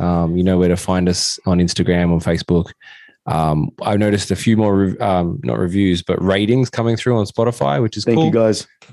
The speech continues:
Speaker 1: Um, it only takes a second to hit, hit that button. So
Speaker 2: Actually,
Speaker 1: if
Speaker 2: no,
Speaker 1: you
Speaker 2: listen to this. I was gonna, um, re-, 'cause I don't listen to Spotify, but I don't listen to many podcasts through Spotify, just because I find it's really weird and, like, hard to use.
Speaker 1: Yeah, I
Speaker 2: I'm
Speaker 1: don't
Speaker 2: sorry.
Speaker 1: like the layout.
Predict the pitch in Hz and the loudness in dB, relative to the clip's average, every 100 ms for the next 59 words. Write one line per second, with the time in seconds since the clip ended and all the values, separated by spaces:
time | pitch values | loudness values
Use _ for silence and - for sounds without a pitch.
0 | - 101 95 90 87 104 101 92 95 - | -2 0 2 2 0 0 0 0 -2 -4
1 | - 95 95 90 82 101 - _ _ _ | -4 -2 0 0 0 -2 -2 _ _ _
2 | _ - 101 92 90 104 107 101 - 85 | _ -2 0 -2 0 0 0 0 0 -2
3 | 90 - _ _ 101 104 - 92 95 95 | -2 -8 _ _ -8 -4 0 0 0 0
4 | 92 107 92 92 104 90 - 87 87 87 | 0 0 2 2 2 0 0 2 2 0
5 | 92 90 85 85 85 82 82 - - 87 | 0 0 0 0 0 0 -2 -2 -2 0
6 | 95 85 87 92 82 - 85 80 - 82 | 0 0 0 0 0 0 0 0 -2 0
7 | 82 78 - _ 76 80 85 90 87 85 | 0 -2 -6 _ -2 0 2 2 0 2
8 | 82 78 82 80 78 - 82 82 76 78 | 2 2 2 0 0 -2 -4 -2 -2 -2
9 | 78 - 69 67 - 65 67 120 - _ | -2 -2 -2 -4 -4 -2 0 -2 -6 _
10 | _ _ _ - _ - 90 87 113 92 | _ _ _ -20 _ -6 -6 -2 -2 0
11 | - 101 82 85 110 147 - - 92 98 | -2 -2 -2 0 2 0 -2 -4 0 2
12 | 82 71 71 65 - 85 85 69 101 104 | 0 -2 -6 -8 -6 -6 -4 -2 0 0
13 | 120 107 101 - 67 95 92 92 90 90 | 0 0 0 -2 -4 -2 -2 -2 -2 -4